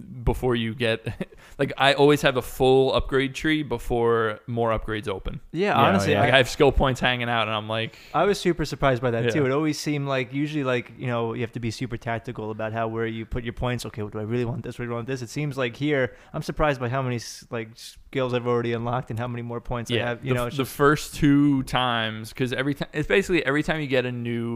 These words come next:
Speaker 1: force power,
Speaker 2: Mm.
Speaker 1: it opens the next tier of
Speaker 2: Yeah.
Speaker 1: skills.
Speaker 3: Yeah.
Speaker 1: And the first two times, I had every single skill in the tree everywhere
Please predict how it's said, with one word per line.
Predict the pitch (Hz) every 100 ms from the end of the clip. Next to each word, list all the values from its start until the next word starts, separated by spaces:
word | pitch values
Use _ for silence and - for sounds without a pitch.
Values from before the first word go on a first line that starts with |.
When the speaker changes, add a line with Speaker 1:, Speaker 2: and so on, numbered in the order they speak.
| 110
Speaker 1:
force | - 117 120
power, | - - 139 151 160 170 _ _ _
Speaker 2:
Mm. | 135 120 113
Speaker 1:
it | 120 -
opens | 139 131 - 120 117 113
the | 117
next | 110 113 -
tier | - 123 117 113 127
of | 131 120
Speaker 2:
Yeah. | 120
Speaker 1:
skills. | 117 - 117 127 165 208 - -
Speaker 3:
Yeah. | 107 90 - - _
Speaker 1:
And | - 127 123 117 - _ _ _
the | 123
first | - 147 143 -
two | 180 156
times, | 165 151 123 110 110 110 - -
I |
had | 117 113 110 -
every | 127 131
single | 127 135 127
skill | - 131 120
in |
the | 123
tree | - 120 104 110 - - _ _ _
everywhere | 147 139 127 113 110 131